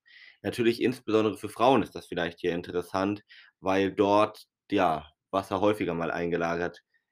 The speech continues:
wird aufgrund der Hormone, ganz vereinfacht einmal gesagt. Und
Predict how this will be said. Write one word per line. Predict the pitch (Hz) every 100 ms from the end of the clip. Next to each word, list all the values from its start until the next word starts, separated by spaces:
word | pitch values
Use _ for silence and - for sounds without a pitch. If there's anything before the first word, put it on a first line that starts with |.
| _ -
wird | 82 92 92 -
aufgrund | 87 - 95
der | 92
Hormone, | 92 95 107 98 80
ganz | 85 82 -
vereinfacht | 76 76 85 - 80 -
einmal | 87 82
gesagt. | 85 85 87 95 - _ _ _ _ _ _ _ -
Und | 101 101 101 101 - -